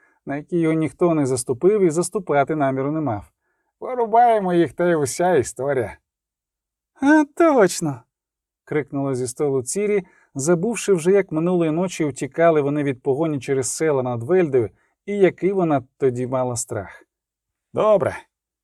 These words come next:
Гіселер гепнув долонею об стіл, кладучи різко край галасливій балаканині.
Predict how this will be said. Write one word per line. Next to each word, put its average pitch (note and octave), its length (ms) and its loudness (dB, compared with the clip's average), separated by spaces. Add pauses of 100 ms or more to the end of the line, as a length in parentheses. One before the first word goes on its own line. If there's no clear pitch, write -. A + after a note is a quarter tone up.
(380)
Гіселер F#3+ 520 -2
гепнув D#3 420 -2
долонею C#3+ 420 2
об B2 80 -12
стіл, F#3 360 -4
кладучи C3+ 500 -2
різко D#3+ 400 -2
край C#3+ 320 -2
галасливій C3+ 580 -2
балаканині. B2+ 680 -4